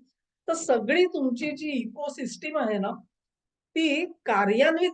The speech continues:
करायला लागते, एकमेकांना भेटायला लागतं. बघा, हे आता असं करायचं, असं करायचं, हे कर, आणि ते तसे त्यांची जी टूलकिट्स आहेत,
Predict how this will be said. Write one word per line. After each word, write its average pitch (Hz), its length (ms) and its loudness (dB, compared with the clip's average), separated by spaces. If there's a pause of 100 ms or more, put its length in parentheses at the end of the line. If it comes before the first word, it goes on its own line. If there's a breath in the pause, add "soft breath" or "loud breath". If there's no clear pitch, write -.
करायला 240 320 4
लागते, 196 540 -6
एकमेकांना 277 420 -4
भेटायला 233 420 0
लागतं. 240 300 -2
बघा, 202 200 0
हे 220 200 4
आता 220 280 -6
असं - 280 -14
करायचं, 214 300 -4
असं - 580 -12
करायचं, 208 440 -4
हे 190 200 -6
कर, 240 160 -4 (400)
आणि 220 140 -2
ते 233 140 0 (100)
तसे 247 260 2
त्यांची 240 300 -2
जी 240 140 -6
टूलकिट्स 285 720 -4
आहेत, 285 260 4